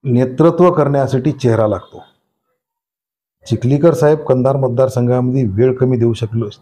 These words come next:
देऊ लाग-, देऊ शकतात म्हणून त्यांनी मुलाला आणि मुलीला पुढं केलंय. माध्यम पाहिजे ना सक्षम.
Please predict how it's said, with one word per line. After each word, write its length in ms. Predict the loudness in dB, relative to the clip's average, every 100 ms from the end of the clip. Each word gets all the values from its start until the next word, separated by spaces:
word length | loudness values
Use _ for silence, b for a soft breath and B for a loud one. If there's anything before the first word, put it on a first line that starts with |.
| _ -2
देऊ 220 | 2 2
लाग-, 240 | 2 0 -8 _ _ _
देऊ 140 | 0 0
शकतात 340 | 0 -2 -4 -4 -14 _ _
म्हणून 180 | -2 -2
त्यांनी 180 | 0 0
मुलाला 320 | 2 2 2
आणि 100 | 0
मुलीला 220 | 0 0
पुढं 260 | 2 2 4
केलंय. 260 | 2 0 -4 -12 _ _ _ _ _
माध्यम 500 | 0 2 4 4 4
पाहिजे 240 | 6 4 6
ना 260 | 4 2
सक्षम. 380 | -2 -4 0 -4